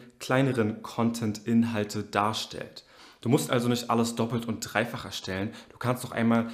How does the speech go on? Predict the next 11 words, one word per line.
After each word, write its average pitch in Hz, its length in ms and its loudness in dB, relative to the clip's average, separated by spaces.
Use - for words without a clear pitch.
ein 101 260 0
YouTube-Video 160 540 -2
machen 156 320 -2
und 113 140 0
aus 113 180 -4
diesem 143 260 0
YouTube-Video-Inhalt 127 1080 -2
wieder 120 180 2
verschiedene 117 520 0
Social-Media-Posts 101 920 -4
erstellen. - 480 -12